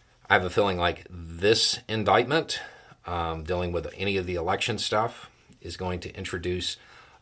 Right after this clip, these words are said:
a whole new bunch of terms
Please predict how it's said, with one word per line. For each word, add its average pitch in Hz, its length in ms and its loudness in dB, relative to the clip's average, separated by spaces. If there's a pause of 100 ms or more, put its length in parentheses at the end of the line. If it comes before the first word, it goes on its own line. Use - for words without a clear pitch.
(120)
a 92 160 2
whole 120 520 4
new 107 380 0
bunch 98 560 0
of 87 340 -4
terms 80 720 -2